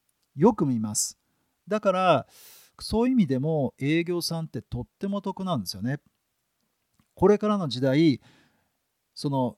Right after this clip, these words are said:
会社で出世しなくってもフリーランスになる確率って非常に高まってきます。皆さん必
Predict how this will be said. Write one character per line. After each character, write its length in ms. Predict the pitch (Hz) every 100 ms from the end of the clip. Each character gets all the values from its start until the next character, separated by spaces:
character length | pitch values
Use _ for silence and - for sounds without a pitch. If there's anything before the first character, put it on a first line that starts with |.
| _
会 300 | - 220 220
社 80 | 226
で 80 | 226
出 180 | -
世 200 | 185 -
し 120 | 208 202
な 140 | 202
く 120 | -
っ 20 |
て 200 | - -
も 240 | 131 160 131
フ 200 | - 175
リ 160 | 233
ー 20 | 208
ラ 80 | 160
ン 80 |
ス 140 | 127 127
に 80 | 120
な 140 | 135
る 80 | 120
確 260 | - -
率 160 | 131 117
っ 20 |
て 80 | -
非 200 | - 139
常 140 | 147
に 60 | 170
高 220 | 160 170
ま 80 | 165
っ 60 | 127
て 100 | 104
き 80 |
ま 100 | 95
す。 120 | 95 151
皆 120 | 165
さ 60 |
ん 60 | 123
必 100 | 120